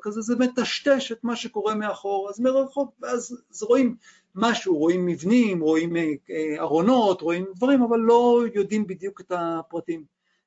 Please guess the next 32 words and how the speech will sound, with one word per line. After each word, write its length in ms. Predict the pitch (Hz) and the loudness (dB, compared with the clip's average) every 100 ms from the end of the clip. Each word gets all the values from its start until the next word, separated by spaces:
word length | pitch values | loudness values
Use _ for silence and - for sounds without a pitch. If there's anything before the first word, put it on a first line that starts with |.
| _ | _
גם 200 | 185 175 | -2 -2
זה, 280 | 143 185 196 196 _ _ - | 0 0 -2 -10 _ _ -12
אה, 100 | 156 151 | -10 -10
בסדר, 340 | - 233 233 | -2 0 0
תמצאו 440 | 233 190 - 262 | -2 -12 -4 -2
את 100 | 262 | -2
הרקע 280 | 226 214 214 | -2 -4 -6
שמתאים 760 | - 196 190 190 170 175 214 202 | -6 -4 -4 -6 -8 -6 -4 -4
לכם. 320 | 180 185 170 - _ - | -2 -4 -6 -14 _ -2
אני 180 | 202 254 | 2 4
את 100 | 262 | 4
הרקע 280 | 240 247 233 | 0 2 0
הזה 280 | 233 233 | 2 2
בחרתי, 460 | 226 - 247 247 165 | 0 0 0 0 -6
אני 160 | 165 160 | -10 -12
בכוונה 600 | 170 - 196 202 214 214 | -14 -10 -10 -2 0 2
לא 240 | 220 226 220 | 2 0 -2
מסתיר 200 | - 269 | -4 -4
אותו, 300 | 247 208 - _ _ _ | -2 -6 -10 _ _ _
כי 100 | - | 0
אני 80 | 214 | 4
רוצה 280 | 240 254 254 | 4 4 0
שאתם 260 | 196 190 175 | 0 -6 0
תראו 300 | 180 190 185 | 4 6 6
את 100 | 190 | 4
הרולאפ 760 | 175 170 160 151 208 254 247 | 4 4 0 4 4 4 0
שיש 340 | 226 220 196 | -2 -2 0
לי, 120 | 208 185 | -2 -2
אני 120 | 170 | -2
רוצה 200 | 156 156 | -8 -8
שתראו 280 | 175 170 | -4 -2
את 140 | 165 | -4